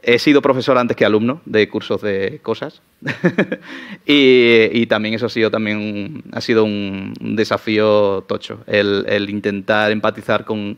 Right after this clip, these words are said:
gente que en-, que ahora tiene la oportunidad que no tuve yo y decir, vale, ¿cómo, cómo empiezo todo este viaje, toda esta transición, esta, este viaje gigantesco que yo he tenido para descubrir todas estas cosas? ¿Cómo se la descubro a alguien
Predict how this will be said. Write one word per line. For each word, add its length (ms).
gente 540
que 180
en-, 680
que 160
ahora 180
tiene 140
la 60
oportunidad 360
que 80
no 120
tuve 160
yo 160
y 60
decir, 260
vale, 260
¿cómo, 420
cómo 180
empiezo 460
todo 340
este 260
viaje, 380
toda 160
esta 160
transición, 560
esta, 540
este 280
viaje 380
gigantesco 680
que 120
yo 140
he 80
tenido 380
para 180
descubrir 360
todas 160
estas 240
cosas? 480
¿Cómo 280
se 100
la 80
descubro 360
a 80
alguien 400